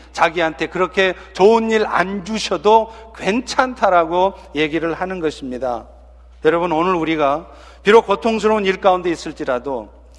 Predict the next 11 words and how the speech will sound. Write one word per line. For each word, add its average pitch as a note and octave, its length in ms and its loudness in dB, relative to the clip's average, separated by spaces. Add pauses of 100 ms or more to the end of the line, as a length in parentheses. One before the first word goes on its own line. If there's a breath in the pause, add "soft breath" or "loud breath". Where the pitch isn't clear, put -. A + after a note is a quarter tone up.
(240 soft breath)
언제까지나 B3 720 4
하나님은 G#3+ 480 0
그 A3 180 -4
고통스러운 G3 760 0
일이 E3+ 460 -2 (220 loud breath)
여러분 G#3+ 320 4
인생에 F#3+ 500 -2 (200 loud breath)
계속되게 G3 840 0 (220 loud breath)
절대로 C4+ 600 2
안 D#3 140 0
하십니다. G#2+ 500 -8